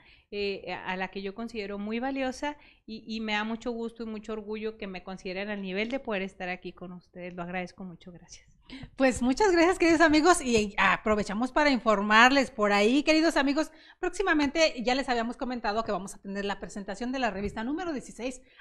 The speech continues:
Speaker 2: aquí en Insurgente Sur seis veintitrés,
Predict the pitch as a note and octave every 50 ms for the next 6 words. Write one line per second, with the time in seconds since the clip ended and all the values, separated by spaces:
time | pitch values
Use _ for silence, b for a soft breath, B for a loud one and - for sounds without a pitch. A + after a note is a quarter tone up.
0 | B B - C4 C4 - E4+ E4+ E4+ D#4 D#4 C#4 - - C#4 C4 - C#4 - -
1 | C#4 C4 - - - A3 G#3 G#3 G3 A3 A3+ A3+ - C4 - - E4 G#4 G#3 -
2 | - -